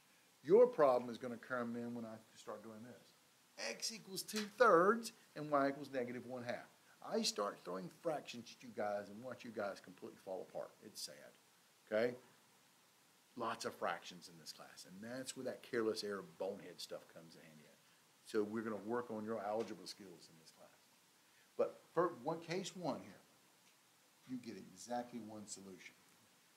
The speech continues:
okay? There is this case here. Case two. Gonna graph it. Here's your x-axis. Here's your y-axis.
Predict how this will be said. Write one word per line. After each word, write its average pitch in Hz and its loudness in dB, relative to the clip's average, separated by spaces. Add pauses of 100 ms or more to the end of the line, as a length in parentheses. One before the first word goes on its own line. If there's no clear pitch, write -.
(400)
okay? 151 2 (1400)
There 120 -6
is 135 -6
this 175 -8
case 180 -10
here. 226 -10 (2750)
Case 107 -14
two. 143 -4 (2250)
Gonna 92 -20
graph 107 -6
it. 95 -16 (160)
Here's 98 -14
your 98 -14 (160)
x-axis. 147 -10 (800)
Here's 104 -14
your 101 -12
y-axis. 101 -8